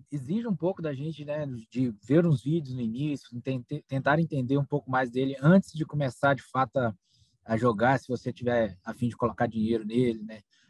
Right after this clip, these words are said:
É um jogo simples também, você pode colocar até cinco dólares, se você quiser. Você não, não é aquele jogo que você precisa de uma fortuna pra começar, né? Diferente de outros jogos que exigem casas de milhares de reais pra você <laughs> começar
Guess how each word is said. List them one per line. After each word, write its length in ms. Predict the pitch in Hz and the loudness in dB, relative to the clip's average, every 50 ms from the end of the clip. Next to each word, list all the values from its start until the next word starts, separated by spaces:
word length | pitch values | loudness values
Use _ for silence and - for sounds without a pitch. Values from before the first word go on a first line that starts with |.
| - - | -2 2
É 40 | 123 | 2
um 80 | 120 | 4
jogo 360 | 110 123 127 135 123 117 113 - _ _ | 4 4 2 2 2 0 -4 -4 _ _
simples 500 | - - - - 180 190 185 165 143 127 | -20 -20 -2 4 4 4 6 4 2 0
também, 320 | - 117 113 120 131 131 117 | 2 2 4 4 4 2 0
você 160 | 113 104 - | -2 -4 -4
pode 220 | - - 120 110 | -2 -4 -2 0
colocar 240 | - 127 120 - 127 | 0 -2 0 2 0
até 180 | 127 - 143 139 | 0 2 0 -2
cinco 540 | - - - - 151 156 - - 117 101 - _ _ - | -2 -4 -6 -2 -2 -2 0 -2 -6 -8 -8 _ _ 0
dólares, 480 | 101 120 127 131 127 120 110 104 - | 2 4 6 6 4 2 0 -4 -8
se 80 | - - | -12 -14
você 220 | 107 - - 113 | -14 -10 -8 -8
quiser. 420 | - - 98 92 107 117 120 113 95 | -8 -8 -6 -2 0 2 2 2 0
Você 100 | - 107 | 0 0
não, 140 | 110 113 - - 120 | -2 -2 -2 -2 0
não 120 | 123 120 | 2 2
é 20 | |
aquele 240 | 117 - - 131 123 | 2 2 2 0 2
jogo 220 | 113 113 120 117 - | 2 0 -2 -4 -6
que 60 | - | -8
você 100 | - 120 | -10 -10
precisa 340 | - - - 117 117 117 117 | -10 -8 -8 -8 -6 -6 -4
de 80 | 113 120 | -4 -4
uma 120 | 113 - | -6 -6
fortuna 520 | - - 127 - - - 143 170 170 139 | -6 -8 -10 -10 -6 0 2 2 4 4
pra 140 | 117 110 110 | 2 -2 -4
começar, 500 | - 113 110 104 98 - - 127 135 139 | -4 -4 -6 -6 -6 -4 -2 0 0 0
né? 140 | 135 131 - _ | -2 -4 -10 _
Diferente 440 | - - - 123 110 110 113 98 - | -14 -4 0 0 0 0 0 -4 -4
de 80 | - 117 | -2 -2
outros 280 | 117 - 120 113 104 | -2 -2 -2 -4 0
jogos 320 | 110 110 117 113 107 - _ _ _ _ _ _ _ _ _ | 0 2 0 0 -2 -6 _ _ _ _ _ _ _ _ _
que 80 | - 120 | 0 0
exigem 640 | 113 98 101 110 120 110 107 104 104 107 104 98 - _ _ _ _ - - _ _ - | 2 2 2 2 2 2 0 -2 -4 -4 -8 -12 -14 _ _ _ _ -20 -20 _ _ 2
casas 360 | 113 113 113 110 107 104 104 | 4 4 4 2 0 -4 -4
de 220 | 101 104 107 101 | -4 -2 0 0
milhares 600 | 98 98 104 107 104 104 107 113 120 117 113 104 107 | 0 0 0 -2 -2 2 4 4 4 4 4 2 -2
de 100 | 107 104 | -2 -2
reais 300 | 110 110 117 120 120 - | 2 2 2 2 2 0
pra 100 | 110 101 | -4 -6
você 260 | 104 - - - 113 | -6 -4 -2 -2 -2
<laughs> 60 | 214 | 2
começar 560 | - 135 143 117 98 - - 117 117 120 - | 4 4 4 4 4 2 2 2 2 2 0